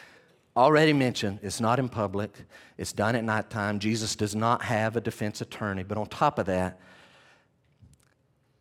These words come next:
oh, I wish you had time just to stop and think how crooked and twisted these following points are. Number one, it becomes evident that Jesus' judges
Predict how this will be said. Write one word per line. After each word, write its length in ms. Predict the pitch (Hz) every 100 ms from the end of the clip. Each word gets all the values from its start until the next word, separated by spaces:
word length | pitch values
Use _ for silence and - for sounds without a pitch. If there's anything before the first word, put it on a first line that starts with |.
| 139
oh, 180 | 147
I 80 | 127
wish 220 | 117 117
you 40 | 123
had 100 | -
time 200 | 113 98
just 160 | 98 -
to 40 |
stop 320 | - 123 120
and 100 | 110
think 240 | 117 98 -
how 400 | 95 98 90 92 _ _ _ -
crooked 680 | - - 220 - 95 87 -
and 140 | 110
twisted 720 | - - 185 170 - 110 104 -
these 200 | 110 110
following 380 | - 110 110 107
points 320 | - 104 98
are. 160 | 95 90
Number 220 | 113 120
one, 220 | 104 87 - _ _ _ _ _ _ _ _ _ _ _ _ _ _ _ _ _
it 80 | -
becomes 280 | - 196 175
evident 360 | 185 147 151
that 100 | 139
Jesus' 640 | 131 170 196 180 170 131
judges 840 | 120 120 170 208 247 240 - -